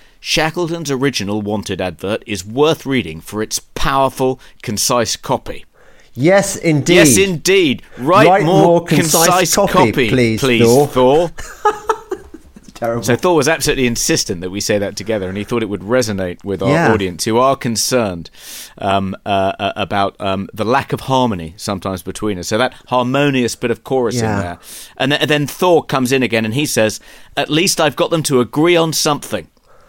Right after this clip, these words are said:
Speaker 2: Ooh, good one.
Speaker 1: So, Shackleton's original ad read as follows.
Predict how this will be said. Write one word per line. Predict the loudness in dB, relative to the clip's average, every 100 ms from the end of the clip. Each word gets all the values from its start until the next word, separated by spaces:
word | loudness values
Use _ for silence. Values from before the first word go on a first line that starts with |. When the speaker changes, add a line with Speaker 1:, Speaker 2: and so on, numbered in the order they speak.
| _
Speaker 2:
Ooh, | -10 -10 -12 -10
good | -6 -2
one. |
Speaker 1:
So, | 2 2 2 -4 -20 -20 -20 -10
Shackleton's | 0 0 0 0 0 -2 -2
original | 0 0 0 -2 -4 -4
ad | -2 -2 -4 -10
read | -2 0
as | 0 -2
follows. | 0 0 0